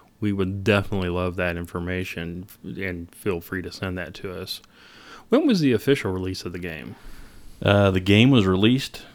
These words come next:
Speaker 2: clear back in April, on April twelfth of two thousand eleven.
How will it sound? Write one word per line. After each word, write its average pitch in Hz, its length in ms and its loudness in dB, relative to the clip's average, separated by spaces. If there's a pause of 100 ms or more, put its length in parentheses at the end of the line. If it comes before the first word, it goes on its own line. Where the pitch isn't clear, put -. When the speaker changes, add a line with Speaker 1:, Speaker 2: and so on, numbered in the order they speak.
(180)
Speaker 2:
clear 104 220 -2
back 113 340 0
in 85 440 -6 (840)
April, 127 420 -2 (280)
on 80 140 -6
April 110 340 -2
twelfth 127 520 2
of 85 320 0
two 131 180 -6
thousand 120 460 -4
eleven. - 680 -8